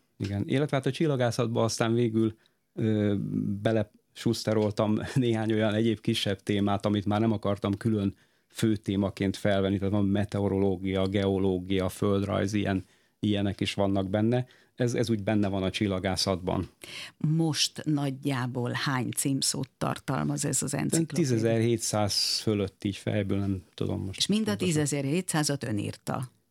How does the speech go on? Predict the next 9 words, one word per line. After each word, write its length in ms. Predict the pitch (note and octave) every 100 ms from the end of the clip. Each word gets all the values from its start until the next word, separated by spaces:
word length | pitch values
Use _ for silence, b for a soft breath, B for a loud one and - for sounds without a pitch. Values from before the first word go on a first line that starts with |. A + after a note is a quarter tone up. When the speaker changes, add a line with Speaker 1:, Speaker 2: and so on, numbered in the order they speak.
| _ -
Speaker 1:
É, 320 | - - C3
gyakorlatilag 720 | - C3 - G#2 G2 G2+ F#2+
igen. 280 | F2+ F#2 F2 _ B B
Speaker 2:
Térjünk 320 | - G3 E3+ D3+
vissza 220 | D3+ D3
egy 100 | C#3
kicsit 300 | D3+ C#3+ C#3
a 40 |
papírgyárhoz, 1120 | A#2+ A2 - A2 A#2 G#2+ F#2+ - G2 A#2 -